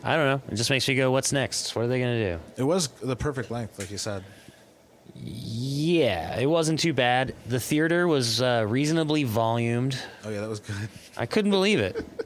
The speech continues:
Speaker 1: <laughs> I was expecting to go deaf and, like, it was actually, like, palpable. It was good.
Speaker 2: Yeah.
Speaker 1: Yeah.
Speaker 2: It
Speaker 1: Tolerant,
Speaker 2: was, like,
Speaker 1: like
Speaker 2: it was busy but not crowded.
Speaker 1: Uh, yeah.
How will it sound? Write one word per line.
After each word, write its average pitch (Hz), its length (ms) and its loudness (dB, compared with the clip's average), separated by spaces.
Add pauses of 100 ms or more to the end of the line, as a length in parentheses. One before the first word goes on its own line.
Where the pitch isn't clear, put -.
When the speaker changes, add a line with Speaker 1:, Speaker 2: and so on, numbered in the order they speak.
(100)
Speaker 1:
<laughs> - 320 -20
I 135 60 -2
was 143 140 2
expecting 139 400 0
to 131 80 2
go 131 120 2
deaf 120 440 0
and, 110 320 -2
like, 104 200 0
it - 40 -2
was 98 140 -2
actually, 113 320 0
like, 104 260 0 (380)
palpable. 82 580 -2 (560)
It - 40 -20
was - 100 -16
good. 110 100 -2
Speaker 2:
Yeah. 104 340 -2
Speaker 1:
Yeah. 92 260 -4
Speaker 2:
It 85 60 -10 (540)
Speaker 1:
Tolerant, 123 380 2
Speaker 2:
was, 104 120 0
like, 98 200 0
Speaker 1:
like - 60 -12
Speaker 2:
it 151 80 0
was 156 200 0 (340)
busy 175 320 0
but 151 160 -2
not 135 200 -4
crowded. 107 440 -2 (920)
Speaker 1:
Uh, 131 420 2
yeah. 127 640 0